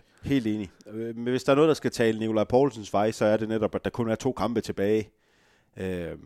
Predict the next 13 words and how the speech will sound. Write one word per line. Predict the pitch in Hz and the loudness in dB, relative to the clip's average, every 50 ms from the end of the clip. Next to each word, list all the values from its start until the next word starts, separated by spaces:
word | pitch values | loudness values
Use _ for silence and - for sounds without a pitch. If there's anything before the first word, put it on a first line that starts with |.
| - _ _ _ _ | -20 _ _ _ _
og | - | -2
lige | 107 110 110 | 0 2 2
om | 101 | 2
lidt, | 104 101 - | 0 0 0
der | 101 | 0
venter | 101 104 104 104 101 | 0 2 2 0 0
der | 92 92 | 0 0
en | 92 90 | -2 -2
vinterpause. | 98 104 113 92 85 - 90 82 85 87 - - 80 - _ 82 90 | -4 -4 -6 -8 -8 -8 -8 -8 -8 -8 -12 -16 -20 -20 _ -14 -12
Øh, | 98 92 87 85 82 78 76 73 76 _ _ _ _ _ _ _ _ _ _ _ - - - _ _ _ | -10 -10 -10 -10 -12 -16 -20 -20 -20 _ _ _ _ _ _ _ _ _ _ _ -20 -20 -20 _ _ _
jeg, | 113 110 107 110 110 107 104 101 | -2 0 2 2 2 2 2 0
øh, | 95 95 92 85 82 78 71 69 85 - - _ _ _ _ _ _ _ _ - | 0 0 0 -2 -2 -4 -6 -8 -12 -16 -20 _ _ _ _ _ _ _ _ -12
det, | 117 110 - | -12 -12 -12